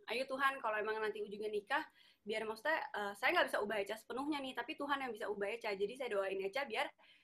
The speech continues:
sifat-sifat jeleknya berkurang, hilang, terus udah gitu, eh, apa lagi ya? Banyak lah, sampai akhirnya ya Tuhan bukain satu-satu, satu-satu ya. Akhirnya kita nyadar memang ini dari Tuhan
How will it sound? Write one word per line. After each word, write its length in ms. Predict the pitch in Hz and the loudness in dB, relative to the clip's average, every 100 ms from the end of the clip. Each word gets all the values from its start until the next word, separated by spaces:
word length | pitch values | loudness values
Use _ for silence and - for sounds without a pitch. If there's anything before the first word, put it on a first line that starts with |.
| _ | _
sifat-sifat 400 | 262 233 233 220 | -2 -2 0 -2
jeleknya 480 | 220 220 254 294 285 - | 0 0 2 2 0 -6
berkurang, 880 | 220 208 247 254 208 196 196 202 202 | -8 -2 2 6 6 6 4 0 -2
hilang, 640 | - 262 240 214 196 202 208 | 0 4 8 8 8 4 2
terus 160 | 202 | -2
udah 160 | - 202 | -4 -2
gitu, 240 | 208 262 294 294 - _ _ - | 0 2 2 0 -14 _ _ -2
eh, 360 | 214 208 202 202 | 0 2 2 0
apa 200 | - 262 | -2 0
lagi 260 | 311 233 190 | 0 2 0
ya? 80 | 202 _ _ _ _ _ _ | 0 _ _ _ _ _ _
Banyak 380 | - 240 294 359 | 0 4 6 6
lah, 200 | 359 359 349 | 6 6 4
sampai 340 | - 294 240 220 | 0 0 2 2
akhirnya 280 | 269 339 262 | 2 0 0
ya 20 | |
Tuhan 240 | 233 320 | 0 0
bukain 240 | 277 220 208 | 0 0 -2
satu-satu, 400 | 220 214 208 240 | -4 -8 -8 -6
satu-satu 460 | 277 233 202 196 | -6 -6 -8 -6
ya. 160 | 285 202 - - _ | -4 -4 -8 -16 _
Akhirnya 300 | - 196 247 | -12 -4 -4
kita 160 | 294 277 | -2 -2
nyadar 260 | 277 226 | 0 0
memang 220 | 208 403 403 | 2 2 2
ini 160 | 277 | 0
dari 160 | 208 - | -6 -10
Tuhan 340 | 226 233 - | -16 -12 -12